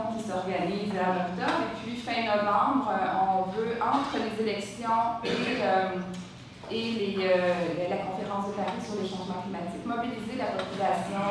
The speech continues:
euh, québécoise, euh, euh, en vue de la conférence, euh, la cop vingt et un. Donc, euh, il s'organiserait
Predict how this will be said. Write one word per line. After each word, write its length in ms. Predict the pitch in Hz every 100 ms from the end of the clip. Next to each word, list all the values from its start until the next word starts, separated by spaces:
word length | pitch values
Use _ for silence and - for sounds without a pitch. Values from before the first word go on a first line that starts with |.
| 202 180
euh, 240 | 175 165 202
québécoise, 760 | 202 - 196 190 202 202 180
euh, 320 | 180 175 170 - - - -
euh, 300 | 139 165 165
en 240 | 190 185 196
vue 180 | -
de 220 | 185 175 175
la 80 | -
conférence, 640 | - 175 185 190 202 - 190
euh, 220 | 185 170
la 100 | 180
cop 240 | 175 175 -
vingt 160 | 175 170
et 160 | 196
un. 220 | 175 - - - -
Donc, 320 | 190 180 180 180
euh, 320 | 180 175 -
il 20 | - - -
s'organiserait 640 | 190 202 202 196 196 214